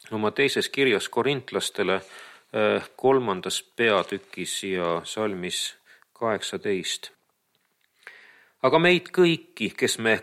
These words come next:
katmata palgega vaatleme Issanda kirkust peegeldumas, muudetakse samasuguseks kujuks kirkusest kirkusesse. Seda teeb Issand,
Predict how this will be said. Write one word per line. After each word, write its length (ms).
katmata 680
palgega 760
vaatleme 1040
Issanda 640
kirkust 840
peegeldumas, 840
muudetakse 1300
samasuguseks 1160
kujuks 760
kirkusest 800
kirkusesse. 880
Seda 320
teeb 380
Issand, 680